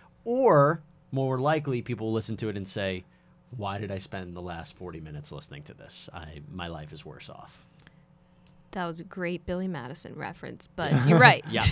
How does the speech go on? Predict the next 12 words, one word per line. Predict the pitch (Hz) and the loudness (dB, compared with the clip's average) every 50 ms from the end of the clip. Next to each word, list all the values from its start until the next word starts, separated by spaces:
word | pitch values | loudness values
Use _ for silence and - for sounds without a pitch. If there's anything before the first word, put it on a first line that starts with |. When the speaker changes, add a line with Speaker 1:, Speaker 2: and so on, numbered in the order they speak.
| 392 | 10
Speaker 2:
<laughs> | 381 - - | 10 8 8
Speaker 1:
yeah. | 415 392 - - - | 6 6 6 6 6
Speaker 3:
We | 277 269 | 8 10
are | 139 139 | 10 12
all | 135 139 143 143 143 147 147 147 - - - - - - | 12 12 12 12 12 12 10 8 2 -8 -16 -14 -8 -4
more | - 139 143 143 139 | 0 4 4 4 4
stupid | - - - - 143 - 143 135 - - | 4 4 2 2 4 6 4 4 4 4
for | - - - | 6 8 10
having | 147 139 143 139 135 | 10 10 8 6 2
listened | 139 135 - 139 - | 2 0 0 -2 -2
to | - - | -2 -2
that. | 131 131 135 - | 0 0 -2 -4